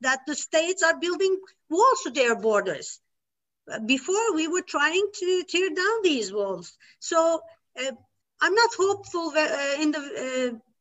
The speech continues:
very near future, actually. I think the self-help mechanisms will gain more power, it seems to me. I, I'm a little pessimistic in that case.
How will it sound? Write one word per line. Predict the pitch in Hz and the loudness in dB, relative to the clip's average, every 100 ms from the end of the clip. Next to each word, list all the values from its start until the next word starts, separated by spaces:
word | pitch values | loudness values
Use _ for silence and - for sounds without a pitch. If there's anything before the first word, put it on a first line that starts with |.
| - | -8
very | 285 302 | -4 -2
near | 285 311 302 | 0 0 0
future, | 311 320 277 208 | -2 -2 -2 -2
actually. | 190 196 - 214 214 | -4 -6 -10 -8 -2
I | 254 | -2
think | 302 320 285 | -2 -4 -4
the | 285 | -2
self-help | 330 349 349 294 277 | 0 2 0 -2 -2
mechanisms | 294 302 277 247 240 254 247 | -4 -2 -4 -4 -4 -4 -4
will | 240 254 254 - _ _ - | -4 -4 -6 -14 _ _ -2
gain | 269 269 | 0 2
more | 254 269 277 | 0 0 -4
power, | - 208 156 - _ | -2 -2 -2 -10 _
it | 233 | -10
seems | - 262 247 | -4 -2 -4
to | - | -6
me. | 185 160 - - | -10 -10 -8 -2
I, | 247 370 | 4 6
I'm | 415 381 | 6 6
a | |
little | 381 349 | 6 4
pessimistic | - 311 311 269 262 - 202 | 2 2 2 -2 -4 -8 -10
in | 214 | -8
that | 202 - | -8 -8
case. | - - - - | -12 -12 -14 -18